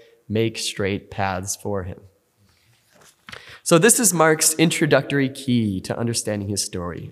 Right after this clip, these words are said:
Isaiah forty. Let's spend a little bit of time considering that message before we return to Mark.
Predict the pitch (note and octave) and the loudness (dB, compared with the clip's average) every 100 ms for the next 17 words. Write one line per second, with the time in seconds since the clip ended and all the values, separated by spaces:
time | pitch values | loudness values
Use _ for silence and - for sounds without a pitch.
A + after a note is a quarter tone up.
0 | G#2+ G2 G2+ G2 F#2+ F#2+ E2 C#2+ - - | -8 -6 -4 -4 -6 -8 -8 -12 -16 -18
1 | - D3 F#3 - G3+ F#3 F3 E3 - C#3 | -6 2 4 6 6 6 6 4 4 2
2 | B2+ A#2+ A#2+ - F#3 D3 A#2+ F#2 C3 G#2+ | 2 2 2 4 4 4 4 2 0 -2
3 | - A2 G#2+ - _ _ - - B2+ A#2+ | -2 -4 -6 -10 _ _ -10 -4 -2 -2
4 | G#2 G#2 F#2 - D#2+ G#1+ - | -4 -6 -8 -8 -10 -10 -14